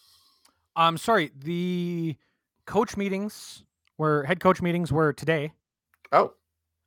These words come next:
Speaker 1: Um, as per the, um, the Elks Herd, which is another fan podcast
Speaker 2: Yep.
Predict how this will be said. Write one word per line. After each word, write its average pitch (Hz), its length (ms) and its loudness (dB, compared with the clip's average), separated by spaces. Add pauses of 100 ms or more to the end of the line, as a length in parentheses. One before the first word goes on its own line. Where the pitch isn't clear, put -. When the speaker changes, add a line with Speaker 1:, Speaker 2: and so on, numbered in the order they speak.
(220)
Speaker 1:
Um, 131 720 -2 (100)
as 170 180 4
per 180 160 6
the, 160 140 2 (180)
um, 143 300 4
the 139 160 -8
Elks 165 300 0
Herd, 160 300 -2
which 147 140 -6
is 127 100 -8
another 135 300 -4
fan 131 260 -10
podcast 131 480 -6
Speaker 2:
Yep. 131 100 4